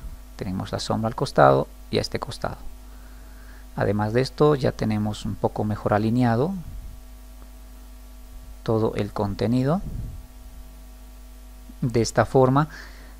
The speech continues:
tenemos un diseño muy, muy similar al original.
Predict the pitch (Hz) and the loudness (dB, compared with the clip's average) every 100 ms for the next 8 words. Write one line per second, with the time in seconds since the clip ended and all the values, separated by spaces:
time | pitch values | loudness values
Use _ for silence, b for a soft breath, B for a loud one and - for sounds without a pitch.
0 | - 165 131 127 117 - 151 139 120 - | 6 8 8 6 2 0 2 4 4 6
1 | 123 120 117 - 131 120 131 156 156 156 | 6 6 4 2 2 4 6 8 6 4
2 | - 151 127 135 135 - 113 110 117 117 | 0 2 4 4 2 2 2 4 6 6
3 | - - - 113 113 110 - 107 92 - | 2 0 4 8 8 6 4 0 0 -6